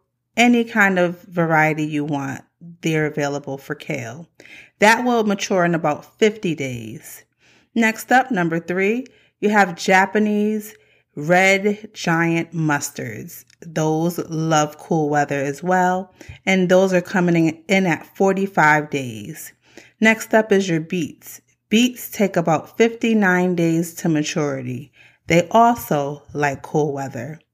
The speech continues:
Next up, number five, arugula. Similar to lettuce, has a little bite to it, a little spiciness. That comes in at forty-five days.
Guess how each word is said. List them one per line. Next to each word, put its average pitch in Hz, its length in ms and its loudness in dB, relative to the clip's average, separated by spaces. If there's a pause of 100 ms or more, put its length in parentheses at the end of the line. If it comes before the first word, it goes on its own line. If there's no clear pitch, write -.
(460)
Next 160 360 0
up, 208 200 4
number 180 260 2
five, 233 580 2
arugula. 165 840 0 (280)
Similar 165 580 0
to 165 200 -2
lettuce, 156 480 0
has 151 280 0
a 147 40 -4
little 147 220 -2
bite 151 400 0
to 160 300 -2
it, 156 100 -2
a - 20 -4
little 151 240 -6
spiciness. 185 1080 -4 (440)
That 226 260 2
comes 190 380 2
in 170 260 0
at 156 300 -6
forty-five 220 760 0
days. 131 580 -12